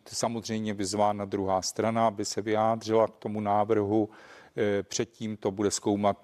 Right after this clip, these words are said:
právě soudce zpravodaj, zda je to přípustné nebo nikoli.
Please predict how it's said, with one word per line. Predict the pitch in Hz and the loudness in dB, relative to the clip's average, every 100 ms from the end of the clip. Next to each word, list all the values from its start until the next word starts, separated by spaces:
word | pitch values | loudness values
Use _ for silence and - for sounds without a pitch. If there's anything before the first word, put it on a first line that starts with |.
| - | -2
právě | 101 95 98 | -2 -2 -4
soudce | - 98 - - | -4 -4 -6 -10
zpravodaj, | - 113 110 117 107 104 | -2 0 0 0 0 0
zda | 95 101 | -2 -4
je | 107 | -4
to | - 95 101 | 0 0 0
přípustné | - - 107 131 117 - 123 110 107 - - - _ - | -4 -6 -4 -4 -2 -2 2 2 0 -6 -20 -20 _ -6
nebo | 107 98 92 | -2 0 0
nikoli. | 98 110 131 123 117 113 | -2 -4 0 2 2 0